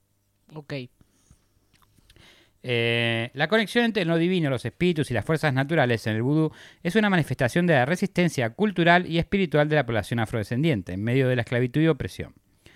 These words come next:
Speaker 2: La danza, la música, los rituales de vudú se convirtieron en expresiones poderosas de identidad y resistencia,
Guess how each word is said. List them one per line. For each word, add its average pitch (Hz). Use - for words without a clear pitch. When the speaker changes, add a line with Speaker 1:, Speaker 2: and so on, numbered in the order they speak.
Speaker 2:
La 147
danza, 190
la 143
música, 156
los 110
rituales 123
de 113
vudú 147
se 180
convirtieron 160
en 151
expresiones 139
poderosas 175
de 147
identidad 160
y 156
resistencia, 120